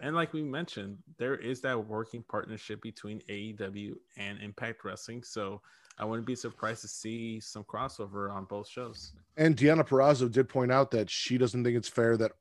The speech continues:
Speaker 2: only the men are getting to do the crossover. She wants to go over there and prove that she's the
Speaker 1: Yes.
Speaker 2: best women's wrestler in the world by defending her title.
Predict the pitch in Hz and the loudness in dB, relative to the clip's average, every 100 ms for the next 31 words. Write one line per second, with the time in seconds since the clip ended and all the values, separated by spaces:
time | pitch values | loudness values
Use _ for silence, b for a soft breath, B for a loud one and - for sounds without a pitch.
0 | - 120 127 123 113 113 117 110 101 107 | 0 4 6 6 4 2 2 2 0 -2
1 | 104 101 92 113 107 113 104 98 - - | 0 -4 0 2 2 0 -2 -2 -6 0
2 | 123 123 - 113 113 104 107 107 98 b | 0 2 2 4 2 4 2 2 0 b
3 | b b 117 113 - 131 117 110 117 117 | b b -6 -2 6 6 6 0 2 2
4 | 104 101 120 - 113 123 117 101 113 - | 2 2 2 2 -2 0 -2 2 2 2
5 | 113 107 95 b b b b _ - 185 | 2 2 2 b b b b _ 12 12
6 | 190 160 131 127 120 117 117 117 110 - | 12 12 12 10 10 6 4 4 2 6
7 | 147 151 131 131 - 120 110 98 92 | 6 6 6 6 8 6 6 2 0